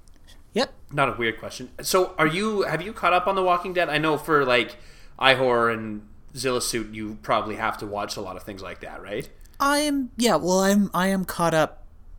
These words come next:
Speaker 1: as far as now, but I do have some gaps in some of the middle seasons.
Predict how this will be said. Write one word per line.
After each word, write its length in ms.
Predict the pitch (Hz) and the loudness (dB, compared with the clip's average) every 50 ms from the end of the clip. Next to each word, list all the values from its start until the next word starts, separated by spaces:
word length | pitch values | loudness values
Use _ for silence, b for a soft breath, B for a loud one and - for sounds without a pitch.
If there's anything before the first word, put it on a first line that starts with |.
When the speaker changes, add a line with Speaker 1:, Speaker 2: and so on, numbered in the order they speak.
| - - - - - | -18 -18 -14 -6 -2
Speaker 1:
as 240 | 127 127 123 - - | -2 0 0 -2 -4
far 300 | - - 131 123 131 127 | -2 -2 0 0 2 2
as 160 | 127 117 117 | 0 0 0
now, 380 | 117 117 131 117 113 113 110 107 | 0 0 2 2 2 2 0 0
but 320 | 117 135 127 123 - - | 0 0 -2 -2 -2 -2
I 160 | 127 131 143 139 | 0 2 2 2
do 200 | 127 143 147 139 | 2 0 0 2
have 220 | 143 147 139 131 | 2 0 2 2
some 240 | - - 135 127 113 | 2 0 0 0 -2
gaps 460 | 110 110 110 113 113 - - - - | -2 -2 0 0 0 0 0 -2 0
in 140 | 104 110 107 | 0 0 0
some 200 | - 120 113 117 | 2 2 2 2
of 60 | 110 | 2
the 80 | 113 107 | 2 2
middle 240 | 107 110 117 117 | 2 2 0 0
seasons. 600 | 117 - 143 143 143 160 180 185 202 - - - | -2 -2 -2 -2 -4 -4 -4 -6 -6 -6 -8 -10